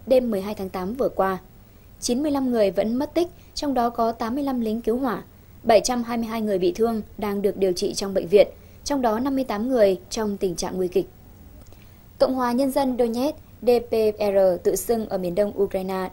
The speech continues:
Donbass, đã bày tỏ mong muốn đưa ra những giải pháp nhằm làm giảm căng thẳng ở khu vực này.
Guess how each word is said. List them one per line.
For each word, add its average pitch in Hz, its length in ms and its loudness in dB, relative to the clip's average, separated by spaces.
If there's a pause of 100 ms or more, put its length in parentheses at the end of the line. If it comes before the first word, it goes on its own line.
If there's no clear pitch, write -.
Donbass, 190 380 -4 (300)
đã 233 180 0
bày 269 200 2
tỏ 202 180 2
mong 233 240 -2
muốn 220 320 -2
đưa 254 120 4
ra 233 180 -4
những 208 180 -4
giải 262 200 -2
pháp 277 240 -8 (300)
nhằm 254 200 2
làm 240 240 0
giảm 214 320 -2
căng - 180 -2
thẳng 233 200 -4 (120)
ở 180 160 4
khu 214 160 -2
vực 196 180 -4
này. 170 220 -6